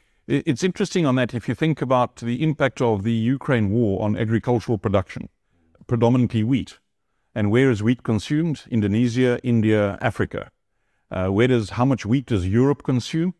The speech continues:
Very, very little, actually, because the food has become much more sophisticated, much more advanced. Uh, and so the geopolitical consequence of food in twenty twenty-three is interesting.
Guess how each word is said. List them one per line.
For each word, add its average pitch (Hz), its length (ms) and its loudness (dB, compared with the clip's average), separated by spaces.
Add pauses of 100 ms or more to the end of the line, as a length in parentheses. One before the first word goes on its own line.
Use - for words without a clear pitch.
(160)
Very, 180 340 -2
very 190 220 0
little, 175 300 0
actually, - 280 -6
because 98 300 -2
the 107 100 0
food 160 220 -2
has 120 80 0
become 107 420 0 (240)
much 139 240 0
more 139 140 -2
sophisticated, 104 800 0
much 104 260 -2
more 101 160 0
advanced. 90 480 0 (500)
Uh, 95 480 -2
and 110 200 -2
so 147 320 2
the 127 100 0
geopolitical 156 800 0
consequence 139 560 -2
of 117 100 -2
food 135 460 -2
in 104 120 2
twenty 123 220 2
twenty-three 120 540 -2
is 131 120 0
interesting. 127 560 -2